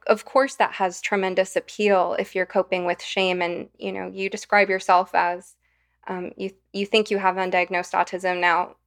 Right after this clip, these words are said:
you know, for someone like me, naive and just meeting you well into adulthood, you don't strike me as autistic,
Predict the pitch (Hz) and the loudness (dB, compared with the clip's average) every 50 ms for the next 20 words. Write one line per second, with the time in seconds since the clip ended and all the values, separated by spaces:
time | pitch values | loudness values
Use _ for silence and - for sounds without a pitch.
0 | _ - 196 185 175 170 175 196 202 _ - 202 190 190 175 - - - 214 202 | _ -4 -2 0 0 0 -2 -4 -6 _ 0 2 2 2 0 -2 -2 -2 0 0
1 | 190 185 180 175 185 - - 233 214 208 202 196 190 190 - - _ _ - 208 | 0 0 0 0 0 0 0 2 2 4 4 4 2 0 -2 -4 _ _ -4 0
2 | 196 185 185 180 180 180 185 180 180 180 175 170 165 - - - - - _ - | 0 2 2 0 0 -2 -2 -2 -2 -2 -4 -6 -6 -12 -14 -14 -18 -16 _ -4
3 | 196 190 190 185 180 180 185 180 180 175 175 170 170 175 175 170 - - 175 - | -2 -2 0 0 -2 -2 -2 -2 0 2 2 2 2 0 -4 -10 -10 -10 -6 -2
4 | 180 175 180 - 202 185 175 175 185 185 180 170 - - - - - 180 180 180 | 0 0 0 0 -2 -4 -2 0 0 0 0 0 -4 -8 -8 -2 0 0 0 0
5 | - - 196 190 190 190 208 196 196 - 202 202 - - - 214 214 233 | -2 -6 -6 -4 -2 0 0 0 0 0 -2 -4 -4 0 2 4 4 4